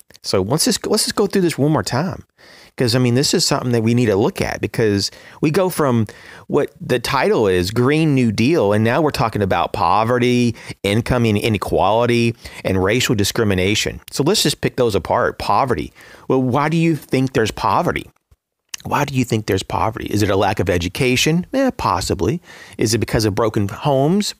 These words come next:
Possibly. What could be some causes of that? Maybe because there's so much dependency on government. Maybe there's just a lot of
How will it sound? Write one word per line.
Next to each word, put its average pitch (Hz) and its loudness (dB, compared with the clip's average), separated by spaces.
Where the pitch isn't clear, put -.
Possibly. 90 -2
What 117 0
could 107 0
be 117 0
some 110 0
causes 107 -2
of 98 0
that? 110 0
Maybe 123 0
because 95 -2
there's 98 -2
so 101 0
much 95 -2
dependency 95 -2
on 82 -2
government. 98 0
Maybe 82 -4
there's 98 0
just 98 0
a 90 0
lot 92 2
of 87 -2